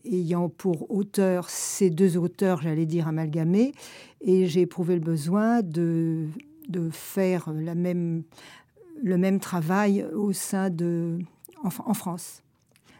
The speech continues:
Donc, il ré-, il est réapparu, euh, alors que je l'avais déjà publié une fois.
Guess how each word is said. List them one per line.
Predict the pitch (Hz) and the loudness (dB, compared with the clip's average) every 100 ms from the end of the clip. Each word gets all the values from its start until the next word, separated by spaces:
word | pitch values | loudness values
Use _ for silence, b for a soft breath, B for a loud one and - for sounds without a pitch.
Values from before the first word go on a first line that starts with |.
| 208 | 2
Donc, | 214 - | 2 4
il | 208 | 2
ré-, | 190 202 | 2 2
il | 262 202 | 2 4
est | 202 | 4
réapparu, | 196 208 196 185 151 180 220 285 330 B B B B 208 | 4 4 2 2 2 6 6 6 0 B B B B -4
euh, | 180 180 | -2 0
alors | 175 196 - | 2 0 0
que | - 202 202 202 | 6 8 10 8
je | 160 170 | 6 2
l'avais | 160 160 160 | 0 -2 -2
déjà | 165 170 180 | -2 -2 -4
publié | 170 180 156 170 170 | -6 -6 -6 -6 -2
une | 175 170 | -2 -4
fois. | - 165 | -8 -14